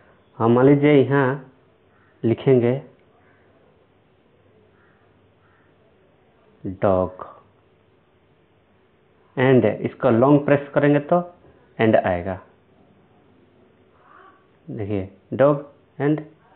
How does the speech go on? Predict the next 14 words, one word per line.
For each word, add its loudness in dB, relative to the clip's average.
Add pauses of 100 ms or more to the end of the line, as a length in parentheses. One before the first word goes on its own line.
(680)
cat, 0
सी -12 (160)
ए -2 (160)
T, -4 (320)
cat -8 (1200)
हो 0
गया। -4 (920)
हमको 2 (1500)
वो -4
है 0
ना, 2
double 2
double 0
यहाँ 0